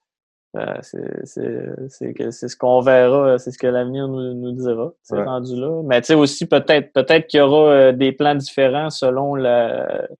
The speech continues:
Speaker 1: l'âge puis le, l'état de santé aussi, là, tu sais, c'est-à-dire que
Speaker 2: Ouais, peut-être.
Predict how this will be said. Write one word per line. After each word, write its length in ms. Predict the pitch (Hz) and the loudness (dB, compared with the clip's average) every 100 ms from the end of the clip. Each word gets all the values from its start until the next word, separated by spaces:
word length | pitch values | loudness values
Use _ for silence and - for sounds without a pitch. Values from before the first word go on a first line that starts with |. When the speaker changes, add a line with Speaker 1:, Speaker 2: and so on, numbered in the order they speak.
| _ _ - | _ _ -6
Speaker 1:
l'âge 500 | 127 135 147 139 - | 4 6 6 4 0
puis 120 | - | -8
le, 280 | 120 123 120 | -2 2 2
l'état 320 | 120 120 135 | 2 0 0
de 60 | 135 | -2
santé 440 | - 127 120 139 | -2 -4 -4 -4
aussi, 340 | 139 127 - 139 | -6 -8 -10 -10
là, 180 | 175 156 | -10 -12
tu 60 | 160 | -16
sais, 140 | - 135 | -16 -16
c'est-à-dire 440 | - 113 117 123 123 120 | -12 -12 -10 -10 -10 -12
que 60 | |
Speaker 2:
Ouais, 260 | 113 101 107 | -8 -6 -6
peut-être. 460 | 104 95 101 101 | -6 -6 -6 -6